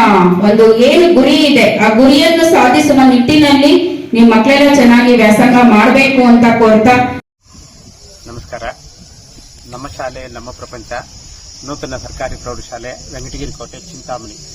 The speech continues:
Speaker 2: ಚಿಕ್ಕಬಳ್ಳಾಪುರ ಜಿಲ್ಲೆ. ಈ ಶಾಲೆ, ಆ, ತಾಲೂಕಿನ ಜಿಲ್ಲೆಯಲ್ಲೇ ಒಂದು ಪ್ರತಿಷ್ಠಿತವಾಗಿರ್ತಕ್ಕಂತಹ ಒಂದು ಸರ್ಕಾರಿ ಶಾಲೆ. ಈ ಶಾಲೆಯಲ್ಲಿ ಶಿಸ್ತು, ಸಂಯಮ ಹಾಗೂ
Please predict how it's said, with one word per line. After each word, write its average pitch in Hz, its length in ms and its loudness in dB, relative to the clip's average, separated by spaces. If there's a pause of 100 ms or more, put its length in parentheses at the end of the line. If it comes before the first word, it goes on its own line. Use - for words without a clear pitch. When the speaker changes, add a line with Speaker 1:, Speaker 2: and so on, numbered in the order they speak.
(260)
Speaker 2:
ಚಿಕ್ಕಬಳ್ಳಾಪುರ 147 480 -14
ಜಿಲ್ಲೆ. 107 280 -20 (840)
ಈ 123 120 -20
ಶಾಲೆ, 131 360 -12 (1000)
ಆ, 127 80 -16 (1080)
ತಾಲೂಕಿನ 143 500 -12 (600)
ಜಿಲ್ಲೆಯಲ್ಲೇ 151 540 -12
ಒಂದು 131 240 -18
ಪ್ರತಿಷ್ಠಿತವಾಗಿರ್ತಕ್ಕಂತಹ 127 1400 -16
ಒಂದು 120 160 -18
ಸರ್ಕಾರಿ 117 840 -16
ಶಾಲೆ. 120 300 -14 (840)
ಈ 143 200 -12
ಶಾಲೆಯಲ್ಲಿ 151 520 -12 (160)
ಶಿಸ್ತು, 139 540 -18
ಸಂಯಮ 127 360 -16 (440)
ಹಾಗೂ 139 480 -14